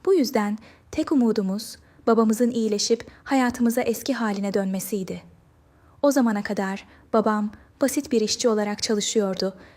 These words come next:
ve maddi durumumuz çok iyi değildi.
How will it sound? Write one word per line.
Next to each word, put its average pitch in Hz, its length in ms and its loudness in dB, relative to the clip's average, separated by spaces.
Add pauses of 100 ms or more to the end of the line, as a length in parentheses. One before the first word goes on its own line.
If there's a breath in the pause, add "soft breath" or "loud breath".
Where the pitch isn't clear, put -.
(120)
ve 214 200 2 (300)
maddi 233 380 2
durumumuz 226 460 0
çok 262 280 -4
iyi 240 240 0
değildi. 196 680 -2